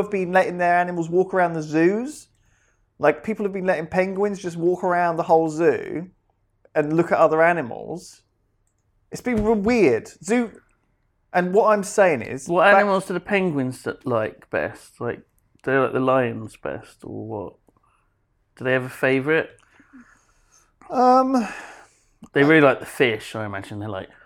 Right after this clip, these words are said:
Speaker 2: "Oh, fuck."
Speaker 1: <laughs> I don't know. What would, if you were a penguin, what would, what animals would you think you'd like?
Speaker 2: I think I wouldn't like seeing, uh, animals that could fly, 'cause that would just piss me off. I'd just be
Speaker 1: Right.
Speaker 2: like, "Yeah, whatever, big deal,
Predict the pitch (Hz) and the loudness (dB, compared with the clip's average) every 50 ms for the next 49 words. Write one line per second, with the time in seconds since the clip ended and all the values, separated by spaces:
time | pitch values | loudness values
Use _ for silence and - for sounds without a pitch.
0 | _ _ _ - - - - - - - - - - - - - - - - - | _ _ _ -20 -20 -20 -20 -20 -20 -20 -20 -18 -16 -14 -14 -14 -14 -16 -16 -8
1 | - - - - - - 698 698 719 - - - 508 508 508 508 494 466 392 - | -2 0 0 0 0 -2 -8 -6 -6 -4 -4 -4 -4 -6 -6 -8 -10 -12 -14 -12
2 | - - 254 - 240 254 269 254 254 - _ _ _ - 226 247 269 262 294 247 | -8 -8 -6 -2 -2 -2 -2 -2 -6 -12 _ _ _ -12 -10 -8 -2 4 6 8
3 | 294 254 175 151 196 214 - 233 233 220 - 107 101 - - _ _ _ - 180 | 8 8 8 6 4 2 2 0 -6 -8 -10 -16 -18 -20 -20 _ _ _ -16 -14
4 | 180 - 220 226 220 214 214 220 220 208 202 185 160 139 139 143 - 156 151 151 | -10 -6 -2 2 2 2 2 0 -2 -2 -2 -2 -4 -4 -4 -4 -6 -6 -8 -10
5 | _ - 170 160 165 165 160 160 165 165 160 - 190 190 180 170 170 - 135 107 | _ -6 -4 -4 -4 -6 -8 -12 -12 -14 -14 -12 -10 -10 -10 -12 -12 -14 -14 -14
6 | - 117 120 113 92 107 104 101 87 - - - _ _ _ - - - 147 170 | -14 -14 -14 -12 -8 -6 -6 -6 -6 -8 -12 -20 _ _ _ -12 -2 0 2 2
7 | 190 185 170 170 170 165 180 190 185 147 147 156 156 156 - - - 175 151 143 | 2 2 2 2 2 4 2 2 2 2 0 0 0 -2 -8 -8 -4 -2 0 0
8 | 139 139 139 131 127 - _ _ - 127 127 117 - 123 131 131 127 127 120 127 | 0 0 0 -2 -4 -6 _ _ -4 -2 -2 0 0 0 0 0 -2 -4 -4 -6
9 | 113 - 117 - - - - 127 113 101 98 98 - - - 123 90 101 - - | -8 -10 -12 -18 -12 -6 -2 -2 0 0 -2 -4 -8 -10 -8 -6 -6 -8 -8 -14
10 | - _ - - 120 - - - 98 95 98 90 90 - - - - - - 131 | -20 _ -10 -10 -10 -10 -10 -10 -10 -10 -10 -10 -12 -14 -18 -20 -20 -18 -12 -8
11 | 127 120 120 120 117 113 107 107 - - 127 127 120 113 113 110 110 113 - 104 | -4 0 2 2 2 0 -2 -4 -8 -10 -8 -8 -6 -6 -6 -6 -6 -6 -6 -8
12 | 104 90 107 110 - 117 - - 107 107 110 107 110 104 104 | -8 -10 -10 -10 -10 -10 -10 -10 -10 -8 -8 -8 -8 -10 -12